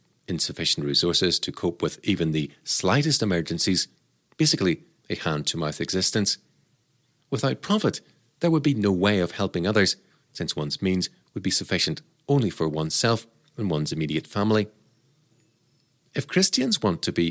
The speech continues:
in a position to help others, to provide charity, and we must assume that they do, since this is a command of Christ, they must make a profit. Even charity, therefore,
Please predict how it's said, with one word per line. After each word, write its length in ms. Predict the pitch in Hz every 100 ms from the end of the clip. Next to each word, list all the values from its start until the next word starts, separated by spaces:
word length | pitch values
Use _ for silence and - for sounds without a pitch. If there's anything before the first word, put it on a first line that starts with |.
| -
in 100 | 82
a 60 | 78
position 500 | 78 - 107 95 82
to 140 | 76
help 260 | - 82 95
others, 320 | 127 98 - _ _ _ _ -
to 100 | -
provide 440 | 78 78 76 71
charity, 480 | - 135 131 101 - _ _ _ _ _
and 100 | 113
we 80 | 104
must 220 | 113 110
assume 320 | 101 - 95
that 200 | 85 78
they 180 | - 80
do, 280 | 69 98 104 - _
since 260 | - 87 85
this 260 | 87 -
is 140 | 78 -
a 40 |
command 300 | - 78 80
of 100 | -
Christ, 340 | - 151 131 - _ _ _ _ _
they 140 | 139
must 460 | 113 87 78 - -
make 240 | 87 80
a 40 | 80
profit. 480 | - 107 120 - - _ _ _ _ _ _ _ _
Even 240 | - 127 120
charity, 540 | - 135 175 175 113 -
therefore, 420 | 80 - 85